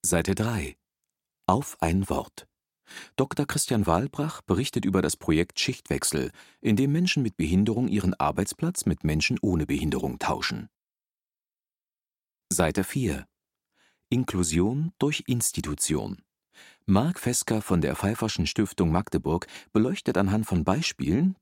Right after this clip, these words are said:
die noch zu nehmenden Hürden der Inklusion in Institutionen. Seite fünf.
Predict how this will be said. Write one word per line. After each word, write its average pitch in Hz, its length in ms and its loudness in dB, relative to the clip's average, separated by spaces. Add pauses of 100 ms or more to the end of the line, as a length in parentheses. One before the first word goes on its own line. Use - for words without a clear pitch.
die 71 80 -2
noch 69 240 -2
zu - 200 -4
nehmenden 82 500 2
Hürden 80 340 2
der 87 160 2
Inklusion 76 760 0
in 123 160 -2
Institutionen. 92 920 -2 (2000)
Seite 82 300 -2
fünf. - 440 -6